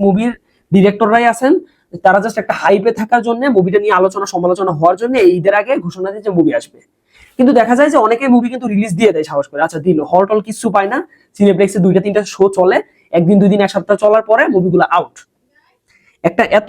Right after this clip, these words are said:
কষ্টের একটা মুভি, এত কষ্টের একটা স্বপ্ন শেষ। গাইস, at least তো প্রচার প্রচারণা করতে পারে এইসব, মানে ডিরেক্টররা, প্রডিউসাররা প্রচার প্রচারণাও করে না। মানে তারা যে কি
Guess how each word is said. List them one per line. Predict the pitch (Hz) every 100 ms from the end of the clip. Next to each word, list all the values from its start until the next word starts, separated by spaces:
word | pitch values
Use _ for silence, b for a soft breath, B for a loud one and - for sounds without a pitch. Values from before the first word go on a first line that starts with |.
| 240 208
কষ্টের | 208 240 233
একটা | 262 208
মুভি, | 196 277 247
এত | 220 220
কষ্টের | 208 - 226
একটা | 226 -
স্বপ্ন | 208 196 214 311 523 _ _ -
শেষ। | 208 - - _ _ _ _ _ _ _ _ _ _ _ _
গাইস, | 226 226
at | 202 202
least | -
তো | 285 208
প্রচার | 196 220
প্রচারণা | 233 277 277 277
করতে | - 156
পারে | 131 143 _ _ _ 180
এইসব, | 196 160 - _
মানে | 165 165
ডিরেক্টররা, | 185 180 202 196 196
প্রডিউসাররা | 185 170 170 156 147 - _ _ _ _ _
প্রচার | 339 330 285
প্রচারণাও | 247 220 180 170 160
করে | 123 -
না। | _ _ _ _ _
মানে | 165 185
তারা | 214 240
যে | 254
কি | 285